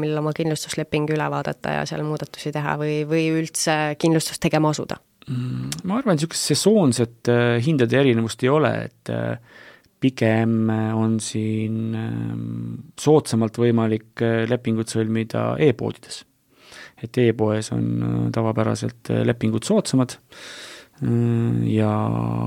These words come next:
Speaker 2: ja sealt, äh, seda me näeme, et see trend, äh, on järjest enam kasvamas, et e-poe lepingute arv, äh, kasvab.
Speaker 1: On teil endal siin veel, äh, mingi lõppmõte,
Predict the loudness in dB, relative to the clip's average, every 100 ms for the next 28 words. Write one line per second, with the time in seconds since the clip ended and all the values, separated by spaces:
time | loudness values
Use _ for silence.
0 | -2 -4 -4 -2 -2 0 0 -2 _ -2
1 | 0 0 -2 0 2 2 2 4 4 4
2 | 2 0 -4 -6 -4 -2 0 2 4 4
3 | 2 -2 _ -4 -2 -2 -4 -10 -16 -6
4 | -2 -2 -2 -4 -6 -6 -4 -2 -2 0
5 | 0 0 -2 -14 _ -20 -20 -20 _ 0
6 | 2 4 4 4 4 2 -2 -4 -4 -6
7 | -4 -2 -2 -2 -2 -2 -4 -4 -4 -4
8 | -10 -14 -20 _ _ _ _ _ _ _
9 | _ 0 4 4 4 2 0 0 0 0
10 | -2 -4 -4 -6 -10 _ -4 -2 0 -2
11 | -6 -4 -2 -2 -4 -4 -4 -2 -2 -2